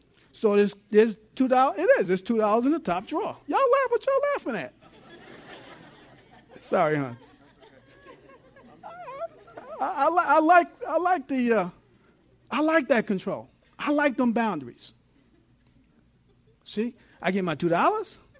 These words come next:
I get my coffee. I bring back change, and I have more for next week. 'Cause we have a budget. We have a budget.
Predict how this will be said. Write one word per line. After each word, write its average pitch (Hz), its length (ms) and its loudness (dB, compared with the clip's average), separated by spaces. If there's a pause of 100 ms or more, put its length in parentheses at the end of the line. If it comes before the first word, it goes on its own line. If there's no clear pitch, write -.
(100)
I 185 100 -4
get 208 160 0
my 233 140 0
coffee. 254 480 -6 (480)
I 175 100 2
bring 185 240 2
back 185 200 2
change, 320 560 -2 (160)
and 190 140 -2
I 185 60 2
have 202 180 2
more 233 200 2
for 269 120 -4
next 277 260 0
week. 190 240 -4 (3500)
'Cause 233 200 8
we 302 140 10
have 302 220 10
a 302 80 6
budget. 311 360 8 (1300)
We 285 180 6
have 247 200 6
a 302 80 6
budget. 285 500 4